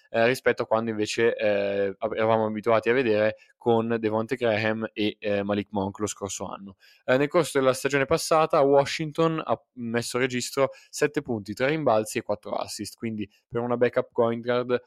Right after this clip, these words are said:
va più che bene, soprattutto per un, uno stipendio così, eh, ristretto, perché quattro virgola cinque milioni sono veramente pochi. Eh, poi, eh, abbiamo ottenuto Wes Iwundu dalla trade con New Orleans citata prima,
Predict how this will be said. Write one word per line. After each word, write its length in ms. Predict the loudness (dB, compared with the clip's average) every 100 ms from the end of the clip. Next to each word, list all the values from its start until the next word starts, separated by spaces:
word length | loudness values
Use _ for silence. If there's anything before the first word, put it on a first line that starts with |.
| _ _
va 300 | 4 4 4 -2
più 160 | -4
che 100 | 0
bene, 380 | 4 4 2 -2
soprattutto 480 | -2 -2 -2 -2 -2
per 140 | -2
un, 360 | -2 -4 -4 -6
uno 160 | -6 -8
stipendio 480 | -8 -6 -4 -4 -4
così, 500 | 0 0 0 -6 -8 -18 -4
eh, 160 | 2 2
ristretto, 440 | 2 -2 -4 -4
perché 220 | -6 -8
quattro 300 | -4 -4 -4
virgola 240 | -4 -2 -4
cinque 260 | -6 -6
milioni 320 | -4 -2 -2
sono 320 | -4 -6 -6 -4
veramente 420 | -4 -2 -4 -10
pochi. 340 | -12 -14 -14 -20 _ -20 _
Eh, 340 | 4 6 6 4
poi, 400 | 6 6 2 -2
eh, 100 | 2
abbiamo 800 | 4 4 2 0 2 2 0 -4
ottenuto 440 | -4 -4 0 2
Wes 560 | 0 2 2 2 -2 -4
Iwundu 640 | -2 0 0 0 -4 -4
dalla 240 | 0 0
trade 460 | 0 -2 -2 -2 -2
con 200 | -4 -4
New 340 | -4 -4 -2
Orleans 440 | -2 -2 -4 -6 -8
citata 340 | -10 -6 -4 -4
prima, 380 | -4 -2 -2